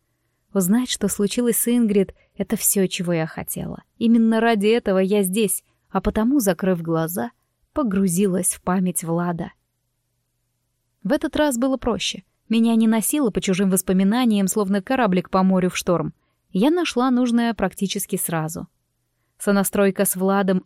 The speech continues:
определённо вышла на новый уровень. Я лишь послала мысленный запрос «Ингрид»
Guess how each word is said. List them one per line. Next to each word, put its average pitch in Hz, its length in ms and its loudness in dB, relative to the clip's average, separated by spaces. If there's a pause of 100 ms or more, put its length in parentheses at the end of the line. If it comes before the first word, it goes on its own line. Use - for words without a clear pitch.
определённо 208 640 2
вышла 202 340 -2
на 196 160 2
новый 208 320 2
уровень. 175 460 0 (580)
Я 285 160 2
лишь 302 200 0
послала 262 400 2
мысленный 226 460 2
запрос 180 480 -2 (280)
«Ингрид» 233 520 0